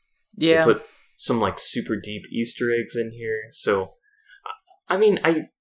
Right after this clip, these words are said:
Speaker 1: I see them trying, and I guess I kinda respect that. But I, I see what you're saying of, like, it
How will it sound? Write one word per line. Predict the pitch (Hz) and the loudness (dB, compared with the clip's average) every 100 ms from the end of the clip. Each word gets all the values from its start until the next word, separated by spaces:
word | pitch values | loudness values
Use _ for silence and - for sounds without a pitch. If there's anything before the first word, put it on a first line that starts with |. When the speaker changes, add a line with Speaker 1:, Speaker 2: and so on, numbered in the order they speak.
| - | -2
Speaker 1:
I | 117 | 0
see | - 185 | 2 0
them | 147 120 | 0 0
trying, | - 117 113 135 135 135 - | 0 0 0 -2 -8 -14 -8
and | 104 | -2
I | |
guess | 104 123 117 | 0 0 -2
I | |
kinda | 113 117 | -4 -2
respect | 107 92 - - - | -2 -4 -4 -6 -4
that. | 113 110 - _ _ _ _ _ _ _ _ _ _ _ _ - 104 | -4 -4 -8 _ _ _ _ _ _ _ _ _ _ _ _ -16 2
But | 120 107 117 | 6 6 6
I, | 117 110 90 _ _ _ _ _ _ - | 4 4 -4 _ _ _ _ _ _ -2
I | |
see | 110 139 | 0 2
what | 117 - | 2 2
you're | 104 | 0
saying | - 101 92 | -2 -4 -6
of, | 90 - | -8 -8
like, | 90 - | -10 -8
it | - 95 | -8 -10